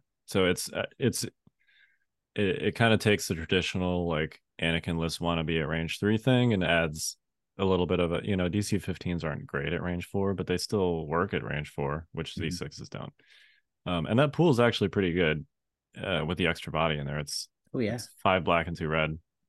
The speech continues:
Speaker 2: With critical
Speaker 1: Um,
Speaker 2: one.
Speaker 1: with critical one, which is a pretty, that's a reliable pool, and they usually have aims to,
Speaker 2: Mm-hmm.
Speaker 1: to throw in there. So it's not as, like, you know, in your face, w-,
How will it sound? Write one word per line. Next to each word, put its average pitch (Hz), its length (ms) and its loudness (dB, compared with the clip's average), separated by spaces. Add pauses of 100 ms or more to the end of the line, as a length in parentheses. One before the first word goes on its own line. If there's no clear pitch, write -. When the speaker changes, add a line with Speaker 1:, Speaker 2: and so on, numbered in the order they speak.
(200)
Speaker 2:
With 113 140 0
critical 104 300 -2
Speaker 1:
Um, 90 40 -2
Speaker 2:
one. 92 220 -2 (260)
Speaker 1:
with 107 180 -6
critical 90 340 2
one, 80 280 0
which 82 120 -6
is 82 120 -6
a 87 40 -8
pretty, 90 340 0
that's 92 220 -2
a 107 40 2
reliable 87 440 4
pool, 80 220 -2
and 76 100 -2
they 78 60 -4
usually 80 220 -4
have 78 100 -4
aims 73 420 -6
to, 90 100 -8
Speaker 2:
Mm-hmm. - 340 -4 (140)
Speaker 1:
to - 100 -18
throw - 160 -10
in - 100 -12
there. - 180 -14
So - 280 -8 (720)
it's 98 180 -2
not 92 200 6
as, 85 140 2
like, 82 240 2 (520)
you 87 80 -2
know, 73 200 -4 (200)
in 92 120 -2
your 87 100 0
face, - 600 0
w-, - 200 -12